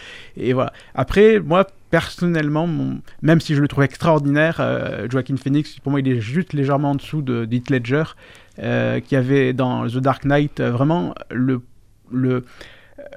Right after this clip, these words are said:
le pari tout à fait inverse de ne rien dévoiler des origines du Joker. C'était vraiment, c'était un homme mystérieux dont on ne connaissait pas les origines ni ses motivations. C'était vraiment un parti pris entièrement différent chez Christopher Nolan. Le personnage était mystérieux.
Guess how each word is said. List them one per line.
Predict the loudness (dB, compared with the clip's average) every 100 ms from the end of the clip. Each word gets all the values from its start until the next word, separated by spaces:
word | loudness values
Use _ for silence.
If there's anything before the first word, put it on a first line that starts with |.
| -18 -8
le | 0 2
pari | 6 4 4 2
tout | 2 2
à | 0
fait | -4 -8 0 6
inverse | 6 8 4 4 -4
de | -2 2
ne | 2
rien | 0 -4 -2 0 -2 -4 -14 -14
dévoiler | 4 6 6 4 4 4
des | 2 2
origines | 2 2 0 -2
du | -2
Joker. | -2 -4 -4 -8 -12
C'était | -6 0
vraiment, | 2 2 0
c'était | 0 0
un | 2
homme | 2 -2 -2
mystérieux | -2 -2 0 -2 2 0 0
dont | -2 -2
on | -2
ne | 2
connaissait | 4 4 2 -4
pas | -2
les | -2 0
origines | 0 0 0 2 2
ni | 2
ses | 2 0
motivations. | 0 0 0 0 -4 -6 -10 -20 -20
C'était | -2 0
vraiment | 4 4 4 0 -6 -10
un | -4 -2
parti | -2 -4 -8
pris | -6 -2
entièrement | -2 -4 0 0 0
différent | -4 -4 -2 -2
chez | -4
Christopher | -6 -6 -4 -2 0
Nolan. | 2 2 0 -4 -16 -20 _
Le | -4 -2
personnage | -2 -2 -2 -2
était | -2 -2
mystérieux. | 0 -2 -2 0 2 0